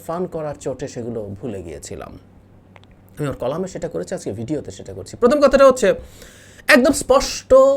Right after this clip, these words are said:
ভয়ঙ্কর দুর্নীতির অভিযোগ করছেন জনাব মাসুদের বিরুদ্ধে জনাব ওবায়দুল কাদের। আচ্ছা, একজন মানুষের যদি এরকম অভিযোগ থাকে, আমরা তাত্ত্বিকভাবে ধরে নিলাম জনাব মাসুদ, মূল অভিযোগ, মূল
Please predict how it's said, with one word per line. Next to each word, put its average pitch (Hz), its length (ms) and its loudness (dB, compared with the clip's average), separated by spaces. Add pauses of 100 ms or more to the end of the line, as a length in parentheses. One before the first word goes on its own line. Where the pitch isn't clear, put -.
ভয়ঙ্কর 208 500 -4
দুর্নীতির 160 560 -2
অভিযোগ 135 360 -4
করছেন 117 400 -10
জনাব 110 240 -10
মাসুদের 104 380 -12
বিরুদ্ধে 123 480 -12 (500)
জনাব 101 240 -10
ওবায়দুল 110 420 -6
কাদের। - 320 -16 (880)
আচ্ছা, 220 280 2
একজন 220 320 4
মানুষের 233 600 4
যদি 165 560 -2
এরকম 170 320 -4
অভিযোগ 123 460 -6
থাকে, - 360 -18 (600)
আমরা 180 240 0
তাত্ত্বিকভাবে 160 520 0
ধরে 120 120 -2
নিলাম 113 220 -4
জনাব 113 220 -6
মাসুদ, 107 600 -12
মূল 170 280 2 (100)
অভিযোগ, 139 420 -4
মূল 139 440 -2